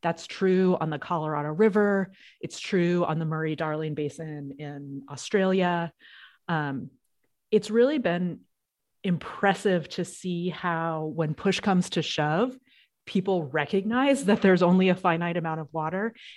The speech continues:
and that we have to share it. But until it gets to the point of really having to have that conversation, that's when things can, can really feel like a, a, a fight.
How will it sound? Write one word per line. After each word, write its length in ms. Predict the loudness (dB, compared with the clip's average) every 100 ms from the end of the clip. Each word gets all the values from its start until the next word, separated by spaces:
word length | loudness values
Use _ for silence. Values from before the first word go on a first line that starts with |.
| -2
and 120 | 0
that 100 | 0
we 100 | -2
have 260 | 0 -2 -2
to 100 | -4
share 340 | 0 0 0
it. 140 | -4 -10 _ -20 _
But 120 | 0
until 540 | 2 0 0 4 6 6
it 140 | 4
gets 260 | 0 -2 -4
to 100 | -2
the 120 | -2
point 400 | 0 0 0 0
of 140 | -2
really 500 | 0 0 0 -2 -4 _ _ _ _ _ _ _ _ _ _ _
having 460 | 0 2 4 4 4
to 100 | 2
have 300 | 2 2 2
that 200 | -2 -2
conversation, 1080 | -6 -4 -4 -6 -2 -2 -2 -6 -8 -12 -18 _ _ _ _ 2
that's 340 | 4 4 2
when 160 | -2 -2
things 360 | 0 -2 -4
can, 320 | -6 -6 -6 -8 _ -16
can 200 | 0 2
really 260 | 4 4 2
feel 500 | 0 -2 2 2 2
like 280 | -4 -6 -8
a, 260 | -10 -10 -6
a, 340 | -2 -2 -4 -8 _ _ _ _ _ _ _ _ _ -6
a 60 |
fight. 440 | -4 0 0 -2